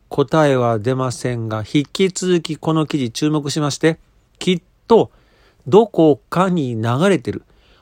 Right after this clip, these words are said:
お金は寂しがり屋というのはある。有名な元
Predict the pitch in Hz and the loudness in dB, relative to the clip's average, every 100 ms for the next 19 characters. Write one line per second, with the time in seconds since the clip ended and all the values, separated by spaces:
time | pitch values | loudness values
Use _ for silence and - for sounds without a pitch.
0 | - 123 - 131 117 110 104 98 101 - | -4 -4 -2 -4 -2 -2 -2 -4 -6 -10
1 | 127 135 190 180 180 156 156 151 151 143 | -6 -2 -2 -2 -2 0 0 2 2 0
2 | - - 147 165 185 196 151 113 - 160 | -2 -2 0 0 0 2 0 -2 -2 2
3 | 165 110 _ _ _ _ 135 143 139 139 | 2 2 _ _ _ _ 0 2 4 2
4 | 131 123 120 151 160 165 - _ _ _ | 0 0 -2 0 0 0 -4 _ _ _
5 | 139 151 127 110 | -2 2 2 0